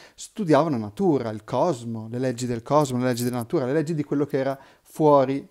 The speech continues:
da loro. Invece per, eh, Socrate l'oggetto di studio della filosofia è l'uomo. L'uomo è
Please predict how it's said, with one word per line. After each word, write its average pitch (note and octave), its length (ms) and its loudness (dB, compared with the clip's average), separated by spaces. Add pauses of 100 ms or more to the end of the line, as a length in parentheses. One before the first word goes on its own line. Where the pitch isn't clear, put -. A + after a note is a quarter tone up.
(120)
da - 140 -2
loro. A2 360 -8 (920)
Invece G#3 540 6
per, C#3+ 220 2
eh, C3 300 0
Socrate F3+ 500 2
l'oggetto C#3+ 340 0
di C3+ 100 -2
studio D3+ 380 0
della A#2+ 160 0
filosofia C#3 580 -4
è A#2+ 60 0
l'uomo. A#2 540 -6 (120)
L'uomo D#3+ 580 2
è C3 320 -2